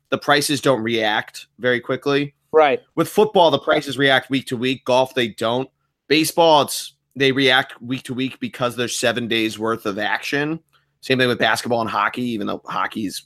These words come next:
Speaker 1: a real crapshoot. Don't play DraftKings hockey. Basketball, yes, even that's still a little bit of a crapshoot,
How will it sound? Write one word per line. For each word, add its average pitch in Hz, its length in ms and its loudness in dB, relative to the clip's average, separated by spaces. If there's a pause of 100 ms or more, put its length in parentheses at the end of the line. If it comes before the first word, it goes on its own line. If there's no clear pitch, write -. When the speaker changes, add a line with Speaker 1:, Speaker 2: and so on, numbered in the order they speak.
Speaker 1:
a 98 60 -8
real 95 240 -6
crapshoot. 98 600 -4
Don't 104 180 -4
play 104 180 -8
DraftKings 95 460 -6
hockey. 104 420 -6 (640)
Basketball, 151 440 2
yes, 113 340 2
even 110 120 -2
that's 101 200 -2
still 110 180 -2
a - 20 -4
little 104 200 -4
bit 92 120 -6
of 87 80 -10
a - 40 -14
crapshoot, 87 580 -8